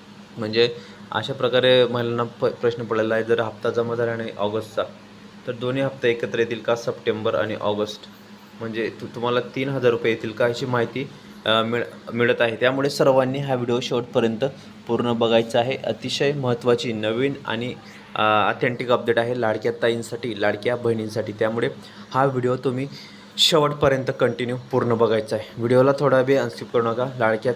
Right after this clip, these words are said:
ताईंसाठी, लाडक्या बहिणींसाठी अतिशय महत्त्वाची मोठी अपडेट आहे. पुढे बघा, नंतर समोर आले की सध्या अशा महिलांची तपासणी सुरू आहे, ज्यामुळे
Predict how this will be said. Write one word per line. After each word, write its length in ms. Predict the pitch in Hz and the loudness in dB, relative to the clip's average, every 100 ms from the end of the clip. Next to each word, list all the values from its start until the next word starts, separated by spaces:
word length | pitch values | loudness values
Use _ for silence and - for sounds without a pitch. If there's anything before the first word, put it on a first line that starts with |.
| - | 2
ताईंसाठी, 560 | 113 113 120 120 110 101 | 0 0 -2 -2 -2 0
लाडक्या 400 | 104 - 107 - | 0 0 0 0
बहिणींसाठी 680 | - 110 110 107 113 113 101 | -2 -4 -4 -4 -6 -6 -8
अतिशय 420 | 104 117 131 120 | -8 -8 -2 -2
महत्त्वाची 600 | 117 107 107 107 107 120 107 | 0 -4 0 -2 -2 -8 -6
मोठी 340 | 107 104 120 | -6 -4 -2
अपडेट 300 | 95 101 104 - | -2 0 -2 0
आहे. 180 | 107 101 - - - - | -4 -6 -16 -20 -20 -8
पुढे 140 | 120 120 | -2 2
बघा, 280 | 123 131 143 - - - - | 2 0 -4 -10 -20 -20 -14
नंतर 320 | 117 123 127 147 | -8 -6 -4 -4
समोर 320 | 151 131 135 | -2 -2 2
आले 180 | 127 127 | 2 0
की 100 | 131 | -4
सध्या 400 | 135 117 131 120 | -2 0 2 0
अशा 260 | - 143 | 0 -2
महिलांची 400 | 131 127 123 123 127 | 0 0 -2 -6 -4
तपासणी 340 | 123 123 120 120 | -4 -2 -6 -8
सुरू 220 | - 117 | -6 -2
आहे, 200 | 117 113 | 0 -2
ज्यामुळे 400 | 104 110 117 127 | 0 -2 0 -6